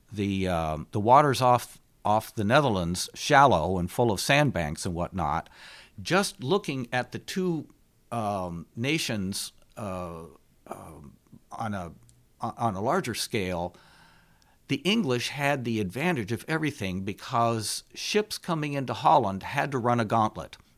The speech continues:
Either they had to come up the English Channel or they had to go around north of England, risking all the weather, and they were still within just a few miles of English ports,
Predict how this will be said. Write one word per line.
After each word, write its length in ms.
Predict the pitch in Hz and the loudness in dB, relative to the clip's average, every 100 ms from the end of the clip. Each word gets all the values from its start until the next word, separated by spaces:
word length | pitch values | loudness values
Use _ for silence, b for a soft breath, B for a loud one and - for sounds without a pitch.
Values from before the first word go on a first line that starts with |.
| - | -4
Either 300 | 143 185 156 | 0 2 0
they 160 | 127 127 | 0 0
had 220 | 139 120 | 0 0
to 60 | 101 | -2
come 280 | 170 185 | 0 2
up 140 | 190 196 | 2 2
the 160 | 170 | 0
English 320 | 165 165 156 - | 2 2 -2 -2
Channel 560 | 190 196 107 90 131 - | 0 0 0 -4 -8 -2
or 160 | 131 | 0
they 120 | 131 | 0
had 200 | 143 151 143 | -2 -2 -2
to 100 | 139 | 0
go 200 | 147 147 | 0 2
around 520 | 143 139 135 139 - b | 2 2 2 0 -6 b
north 560 | 107 113 143 190 214 - | -4 2 6 6 6 2
of 120 | 123 | 0
England, 540 | 131 110 104 104 104 104 | 2 2 0 0 0 0
risking 380 | 156 - 127 | 0 0 0
all 240 | 120 131 127 | 4 4 4
the 60 | |
weather, 560 | 110 160 147 92 101 113 B B B B B B B B B _ - | 4 4 4 2 -2 -6 B B B B B B B B B _ -4
and 520 | 127 131 131 127 120 | 0 4 4 2 2
they 100 | 135 | 0
were 160 | 135 139 | 0 -2
still 560 | - 247 254 120 80 _ - | -2 2 4 4 0 _ -4
within 360 | 131 131 139 131 | 2 4 4 4
just 260 | 143 - | 0 -2
a 40 | 117 | -4
few 240 | - 156 | 0 2
miles 560 | 120 135 123 82 92 - | 6 6 6 2 -2 -4
of 160 | 98 | -2
English 400 | 120 110 104 - - | -2 0 -4 -6 -4
ports, 540 | 139 90 - - | -2 -2 -4 -8